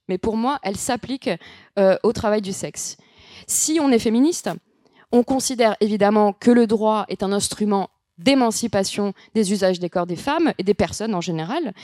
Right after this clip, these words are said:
et que, euh, la criminalisation de certains usages qui sont dits,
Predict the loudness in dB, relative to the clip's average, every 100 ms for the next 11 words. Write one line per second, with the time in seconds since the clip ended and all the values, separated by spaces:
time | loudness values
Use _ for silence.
0 | -20 -20 _ -2 0 -2 -2 -2 0 0
1 | 0 -2 0 0 0 0 0 -2 -2 -2
2 | -4 -4 -8 -4 -2 0 -2 2 2 2
3 | -2 -6 -18 _ -6 -2 -2 -2 -2